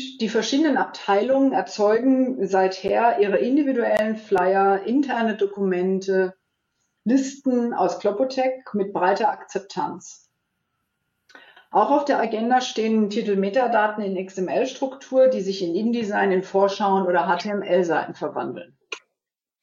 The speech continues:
Es geht hier also um Knopfdruckprozesse, Einsparung von mehrfacher Datenerfassung und höherer Nutzerzufriedenheit. Lassen Sie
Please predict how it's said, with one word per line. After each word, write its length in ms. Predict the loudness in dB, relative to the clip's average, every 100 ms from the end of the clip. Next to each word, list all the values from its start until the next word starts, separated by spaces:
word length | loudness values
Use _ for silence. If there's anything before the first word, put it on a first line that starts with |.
| -20 -20 _
Es 160 | -6 -2
geht 200 | -2 0
hier 180 | 2
also 340 | 4 4 4 4
um 460 | 2 2 -2 -8 -6
Knopfdruckprozesse, 1500 | -2 0 -2 -4 -4 -4 -6 -8 -6 -2 -2 -2 -2 -2 -2 -10 _ _
Einsparung 760 | -2 0 0 0 2 2 2 0
von 240 | -2 0
mehrfacher 480 | 0 0 0 -2 -2
Datenerfassung 1080 | 0 -2 -2 -4 -4 -2 -2 0 -2 -2 -6 -16 _ _ _ _ _ _
und 220 | 2 4
höherer 460 | 6 6 4 2 2
Nutzerzufriedenheit. 1200 | 2 2 0 0 -10 -8 -6 -6 -6 -6 -8 -16 _ _ _ _ _ _ _ _ _ -2
Lassen 380 | 0 2 4 4
Sie 400 | 4 6 4